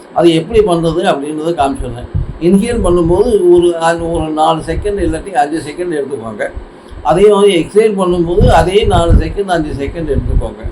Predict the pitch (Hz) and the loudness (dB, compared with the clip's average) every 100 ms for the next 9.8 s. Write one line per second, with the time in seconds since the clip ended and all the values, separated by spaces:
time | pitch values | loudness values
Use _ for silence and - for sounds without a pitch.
0 | - - - - - 214 240 233 202 208 | -10 -12 -12 -8 0 2 4 4 4 4
1 | 165 151 139 135 135 143 185 175 147 139 | 0 -4 -4 -2 -2 -2 0 0 -2 -4
2 | 123 123 160 165 202 202 196 175 165 156 | -6 -6 -4 0 2 2 0 -4 -4 -4
3 | 139 135 143 170 175 175 170 160 147 143 | -4 -4 -2 2 2 2 -2 -6 -6 -8
4 | 135 127 - - - 175 208 196 196 196 | -8 -10 -14 -10 -2 0 4 4 4 2
5 | 170 156 147 147 139 - - 147 135 123 | 0 -2 -4 -6 -8 -10 -6 -6 -6 -8
6 | 127 143 185 180 196 202 196 190 180 175 | -6 -4 -4 -2 -2 -2 -4 -4 -4 -2
7 | 170 165 165 160 151 147 147 143 156 180 | 0 0 0 0 0 0 0 0 -2 -2
8 | 170 147 147 143 147 175 175 135 139 156 | -2 -2 0 0 -2 -4 -4 0 0 0
9 | 170 165 151 135 123 135 131 | -2 -6 -4 -4 -4 -8 -10